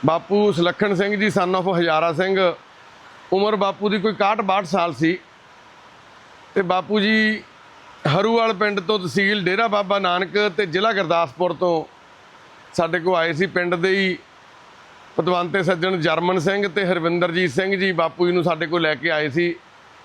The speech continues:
ਬਾਪੂ ਜੀ ਦੀ ਹਾਲਤ ਬਹੁਤ ਬੁਰੀ ਸੀ, ਉਲਟੀਆਂ ਆ ਰਹੀਆਂ ਸੀ, ਚੱਲ ਫਿਰ ਨਹੀਂ ਸਕਦੇ ਸੀ।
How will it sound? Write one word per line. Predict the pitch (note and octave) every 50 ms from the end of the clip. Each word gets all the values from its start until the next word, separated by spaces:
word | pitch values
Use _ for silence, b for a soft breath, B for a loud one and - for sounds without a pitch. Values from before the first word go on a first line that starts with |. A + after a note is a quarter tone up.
| - - - - - - - - - -
ਬਾਪੂ | E3+ E3+ D#3+ - F#3
ਜੀ | F#3+ F#3
ਦੀ | F3+ E3+
ਹਾਲਤ | E3 E3+ E3+ F3 F3 D#3+
ਬਹੁਤ | E3+ D3+ E3+ F#3+ G#3+ F#3
ਬੁਰੀ | F#3 E3+ E3 E3+ F3 D#3
ਸੀ, | E3 F3+ F3 F3 - - - - - - - - - - - - - -
ਉਲਟੀਆਂ | F3 F#3 F#3 E3 F#3+ F3+ F#3+ F#3+
ਆ | F#3 F3+ F3
ਰਹੀਆਂ | F3 F3+ G3 G3 F#3+ F3
ਸੀ, | E3 F#3+ F#3 F#3
ਚੱਲ | F3+ - F3 E3 E3+ F3
ਫਿਰ | D3 F#3 F#3+
ਨਹੀਂ | F3+ F#3+ F#3
ਸਕਦੇ | C#3+ F#3 E3+ D#3 E3 E3+ F3 E3+
ਸੀ। | D3+ F3+ F3+ F3 E3+